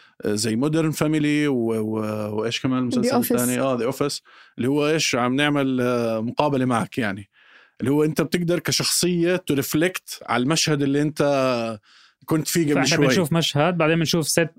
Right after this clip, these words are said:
Speaker 3: لمقابلة مع حدا من هذا المشهد
Speaker 1: بالضبط.
Speaker 3: عم بيعلق عليه.
Speaker 2: مم.
Speaker 1: آه، آه، يعني مثلًا أنت عم تشوف، آه، السرب عم بيبيعوا أشرطة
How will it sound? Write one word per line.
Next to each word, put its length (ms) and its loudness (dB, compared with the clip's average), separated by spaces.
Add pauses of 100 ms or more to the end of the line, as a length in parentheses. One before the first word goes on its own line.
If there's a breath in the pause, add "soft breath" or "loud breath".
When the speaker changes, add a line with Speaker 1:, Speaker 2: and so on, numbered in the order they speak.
Speaker 3:
لمقابلة 1080 2
مع 200 0
حدا 220 -2
من 140 0
هذا 160 2
المشهد 100 4 (100)
Speaker 1:
بالضبط. 180 4
Speaker 3:
عم 120 0
بيعلق 380 0
عليه. 220 2
Speaker 2:
مم. 160 0
Speaker 1:
آه، 260 2
آه، 40 0
يعني 200 2
مثلًا 420 0
أنت 160 -2
عم 140 0
تشوف، 380 -2
آه، 760 0 (260)
السرب 460 0
عم 180 2
بيبيعوا 1080 0
أشرطة 500 0